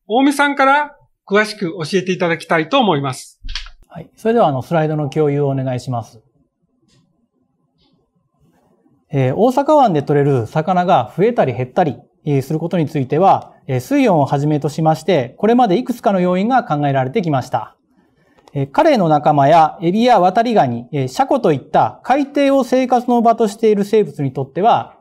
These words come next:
Speaker 2: 先ほど少しご紹介になりました、水中の酸素の量など、大阪湾の海底付近の、えー、生息環境が、の良し悪しによって、分布域とか生き残りに影響を与えることが指摘されています。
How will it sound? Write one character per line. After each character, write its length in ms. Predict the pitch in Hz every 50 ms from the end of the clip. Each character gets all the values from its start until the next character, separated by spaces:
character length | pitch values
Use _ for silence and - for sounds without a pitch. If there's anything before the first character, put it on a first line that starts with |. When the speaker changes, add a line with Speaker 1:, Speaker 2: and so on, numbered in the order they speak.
| _ _ _
Speaker 2:
先 200 | _ - 185 208
ほ 60 | 196
ど 80 | 190 180
少 200 | 185 - 240 214
し 200 | 208 175 127 139
ご 100 | 151 143
紹 140 | - 160 156
介 120 | 170 156
に 40 | 160
な 80 | 160 160
り 80 | 170
ま 140 | 175 190 190
し 100 | 185 -
た、 300 | - 208 185 131 - - - _ _ _ _
水 360 | - - - 240 240 233 233
中 200 | - 233 233 233
の 120 | 226 214
酸 220 | 214 240 254 240 214
素 80 | 190
の 120 | 165 147 151
量 180 | 185 202 190
な 120 | 165 160 165
ど、 320 | 226 233 196 156 - - _ _ _ _
大 100 | - 233
阪 280 | 262 254 285 277 294 294
湾 180 | 277 240 180 143
の 80 | 127
海 220 | - - 233 269 254
底 180 | 262 294 285
付 80 | 240 -
近 220 | - 277 233 156
の、 220 | 127 117 113 - _ _ -
え 120 | 151 135
ー、 20 | 127
生 200 | - 165 175 170
息 200 | 175 202 196 -
環 260 | - 214 220 226 202
境 180 | 208 190 160 160
が、 260 | 165 143 143 143 - - 190
の 160 | 208 247 185
良 120 | 160 196 202
し 100 | 208 311
悪 80 | 269
し 120 | 233 - 180
に 120 | 147 131 135
よ 100 | 156 151
っ 80 | -
て、 460 | _ - 277 220 143 - - - _ _ -
分 200 | 160 196 226 226
布 120 | 233 269
域 160 | 254 - - -
と 120 | 135 123
か 240 | - 113 107 - _ _ -
生 60 | 165
き 140 | - 226 233
残 240 | 233 233 233 240 233
り 300 | 233 240 233 202 - _ -
に 200 | 240 277 262 - -
影 160 | 185 196 196
響 100 | 202 196
を 40 | 196
与 140 | 196 190
え 60 | 185 185
る 60 | 190
こ 160 | - 196 208
と 60 | 302
が 120 | 285 - -
指 200 | - 160 135 -
摘 20 |
さ 80 | 147 127
れ 100 | 131 123
て 80 | 139
い 60 | 131
ま 120 | 127 123 117
す。 220 | - 123 113 110